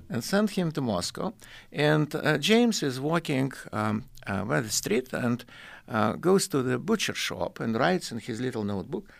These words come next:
"No meat." Uh, goes to a bakery and writes there, "No bread." Goes to the, um, um, shoe store, writes there, "No shoes." And there is a K G B officer following him, looking over his shoulder, and, uh, said, "A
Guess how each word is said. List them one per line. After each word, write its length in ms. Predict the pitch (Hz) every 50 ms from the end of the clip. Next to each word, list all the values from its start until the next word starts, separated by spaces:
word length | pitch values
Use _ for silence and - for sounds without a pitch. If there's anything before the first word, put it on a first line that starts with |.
| - - - -
"No 400 | - 127 127 120 110 107 107 101
meat." 400 | 131 165 156 - - - - - _ - - - - - - - -
Uh, 220 | - 101 90 95 101
goes 320 | 110 147 196 226 202 -
to 100 | - - 202 190
a 40 | 175
bakery 520 | 156 208 196 190 - - 98 95 110 175
and 320 | 202 226 226 - 113 104 101
writes 280 | 104 104 104 101 -
there, 340 | - 101 95 90 90 90 92 - - -
"No 200 | - 107 104 90
bread." 500 | 85 80 92 117 185 196 76 - - - - - - - - - - - -
Goes 340 | - 120 143 160 165 160 -
to 160 | - 147 135
the, 400 | 127 131 120 117 113 113 113 113 - _ _ _ - -
um, 300 | 95 87 87 85 87 98 - - - - - - - - 104
um, 260 | 87 73 78 76 - - - -
shoe 220 | - - 240 220
store, 400 | - - - - - - - 131 - - - - - _ -
writes 240 | - 117 101 95 101
there, 100 | 104 95
"No 160 | 131 185 196
shoes." 480 | - - - 240 233 170 92 - - - - - - -
And 140 | - 196 190
there 80 | 220 208
is 100 | 190 170
a 40 | 175
K 220 | - - 196 202
G 100 | 170 156
B 140 | 185 175 165
officer 420 | 135 107 87 85 - 107 - - -
following 480 | - - - 110 110 127 143 160 190
him, 300 | - - - 185 196 196 - - _ _ -
looking 340 | 165 180 202 196 202 180 156
over 200 | 156 151 135 135
his 240 | 131 - 117 120 -
shoulder, 440 | - - 151 151 143 131 135 139 - - - - - _ -
and, 380 | - 208 214 214 208 196 - - - - - -
uh, 180 | - 151 156 151
said, 400 | 147 - - 170 165 156 151 - -
"A 260 | - 160 156 160 165